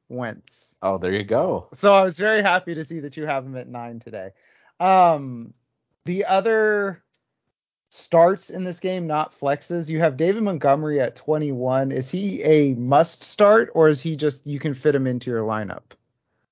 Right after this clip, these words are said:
Speaker 2: Um, in two running back and a flex leagues, I think he's a must start.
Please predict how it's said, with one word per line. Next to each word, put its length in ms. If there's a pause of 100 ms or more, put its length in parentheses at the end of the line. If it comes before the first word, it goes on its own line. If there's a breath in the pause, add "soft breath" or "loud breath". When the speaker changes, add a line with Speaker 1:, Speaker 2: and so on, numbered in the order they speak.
(140)
Speaker 2:
Um, 480
in 260
two 220
running 300
back 280
and 160
a 40
flex 420
leagues, 420 (140)
I 100
think 240
he's 200
a 40
must 260
start. 380